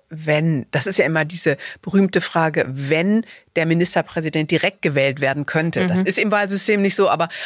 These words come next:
Speaker 1: auf diese Weise kann man messen, wer wäre denn der beliebtere, ist der Schweizer weit dem Gordon Schnieder gegenüber
Speaker 2: Mhm.
Speaker 1: entrannt. Insofern kann es tatsächlich passieren, dass auch dieser, dieses zweite Land nicht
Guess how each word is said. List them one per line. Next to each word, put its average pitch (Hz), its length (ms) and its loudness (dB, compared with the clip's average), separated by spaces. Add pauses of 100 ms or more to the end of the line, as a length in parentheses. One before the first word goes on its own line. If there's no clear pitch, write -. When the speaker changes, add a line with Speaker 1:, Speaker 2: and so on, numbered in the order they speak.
(120)
Speaker 1:
auf - 100 -6
diese 180 220 2
Weise 175 240 0
kann 180 140 -2
man 160 200 0
messen, 170 500 2
wer 165 140 2
wäre 170 120 0
denn 190 140 2
der 151 120 2
beliebtere, 156 720 0 (420)
ist - 220 0
der 151 80 2
Schweizer 143 640 -2
weit - 380 -2 (640)
dem 135 260 -2 (280)
Gordon 143 200 0
Schnieder 127 340 2
gegenüber 131 680 0
Speaker 2:
Mhm. 202 60 2
Speaker 1:
entrannt. 185 420 2 (240)
Insofern 143 680 0
kann 175 320 0
es - 160 0
tatsächlich 160 480 0
passieren, 151 480 -2
dass 143 240 -4
auch - 100 -8
dieser, 147 320 -4 (140)
dieses 143 300 -4
zweite 156 380 0
Land 143 500 -2 (1300)
nicht - 600 4